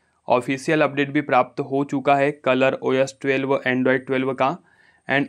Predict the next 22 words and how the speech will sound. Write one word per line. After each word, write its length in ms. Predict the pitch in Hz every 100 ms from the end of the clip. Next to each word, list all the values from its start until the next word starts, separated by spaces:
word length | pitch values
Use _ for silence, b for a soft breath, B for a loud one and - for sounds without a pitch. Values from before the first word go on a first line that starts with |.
| -
उसके 260 | 143 -
बारे 240 | 165 151 143
में 120 | 147
हम 200 | 139 139
आप 160 | 131
लोगों 160 | 139 139
को 100 | 135
इस 160 | 139 131
वीडियो 240 | 131 135
में 120 | 135
बताएंगे। 520 | 123 117 120 131 131 - _ _ _ _
वीडियो 300 | 131 139 156
स्टार्ट 320 | 160 160 143
करने 220 | - 139 139
से 120 | 139
पहले 420 | 123 135 131 135 - b b b b
आप 200 | 127 139
लोग 140 | 139
हमारे 300 | 139 131 135
YouTube 360 | 131 127 135 143
चैनल 320 | 143 139 139 135
को 140 | 139